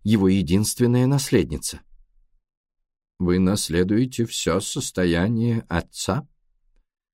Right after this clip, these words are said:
"Да. То есть он оставил Луизе четверть миллиона фунтов, необлагаемых налогом,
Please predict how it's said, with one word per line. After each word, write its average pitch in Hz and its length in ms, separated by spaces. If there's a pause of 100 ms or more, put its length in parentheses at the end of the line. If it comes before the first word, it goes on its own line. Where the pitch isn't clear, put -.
(120)
"Да. 160 280 (640)
То 156 100
есть 151 280
он 165 240
оставил 175 480
Луизе 117 500
четверть 127 540
миллиона 104 400
фунтов, 85 560
необлагаемых 98 800
налогом, 82 500